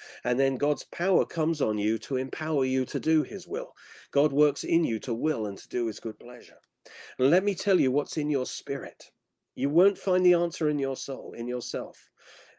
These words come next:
Uh, it's in your spirit. So number one, let's talk about Aaron's rod that budded.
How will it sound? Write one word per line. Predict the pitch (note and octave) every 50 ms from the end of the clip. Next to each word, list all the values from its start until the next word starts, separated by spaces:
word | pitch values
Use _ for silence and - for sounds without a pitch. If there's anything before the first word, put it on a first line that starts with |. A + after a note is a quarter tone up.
| _ _ -
Uh, | - A2 A2 G#2 A2 A2 - - - - _ _ - - - -
it's | - B2 - -
in | - - C#3 C#3+ D#3+
your | C#3 C3+ C3+
spirit. | - - - - - - - - - - - - - - _ _ _ _ _ _ _ _
So | - - C3+
number | A2+ A#2+ D3+ E3 E3 F3+
one, | F3 E3 D#3+ D3+ A#2+ F2+ D2+ _ _ _ _ _ _ _ _ _ _ _ _ _ _ _ _ _ _ _ _ _ -
let's | B2+ B2+ B2+ C#3 - -
talk | - - D#3 C#3 B2+ -
about | C#3 A#2 B2+ B2 A#2+ - -
Aaron's | C#3+ C#3+ D3 C#3 C3 C3 A#2+ -
rod | C3 C3 B2+ A#2+
that | - A#2 - -
budded. | C3 C3 A#2 F#2+ E2 -